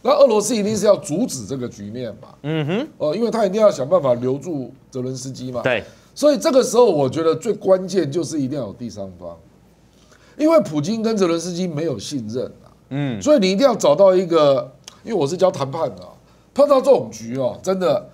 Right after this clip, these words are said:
Speaker 1: 你就需要找一个够分量的第三方，然后双方都有一定程度的信任，那他愿意去穿梭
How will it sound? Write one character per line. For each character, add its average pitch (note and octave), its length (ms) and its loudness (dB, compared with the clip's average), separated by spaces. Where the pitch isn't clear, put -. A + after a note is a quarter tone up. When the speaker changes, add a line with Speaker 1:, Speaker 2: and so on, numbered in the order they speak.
Speaker 1:
你 C3 100 -6
就 F#3+ 140 -2
需 G3 160 -4
要 F#3+ 100 4
找 B2+ 220 -2
一 D#3 80 -2
个 C#3+ 100 -2
够 F3 200 0
分 D3+ 260 -8
量 D3 180 -2
的 A2+ 120 -8
第 C#3 160 -8
三 A2 240 -8
方， G2+ 260 -8
然 D3+ 140 0
后 F3 80 4
双 F3+ 240 2
方 F3 320 0
都 F#3 100 0
有 C#3 180 -2
一 C3 120 -6
定 D3 240 -10
程 B2 180 -10
度 C3+ 140 -8
的 A2+ 100 -8
信 A2+ 240 -10
任， A2+ 200 -10
那 G3+ 120 2
他 G3+ 180 2
愿 G3+ 260 0
意 F#3+ 140 -2
去 F3 140 -8
穿 E3+ 360 -4
梭 D#3 400 -4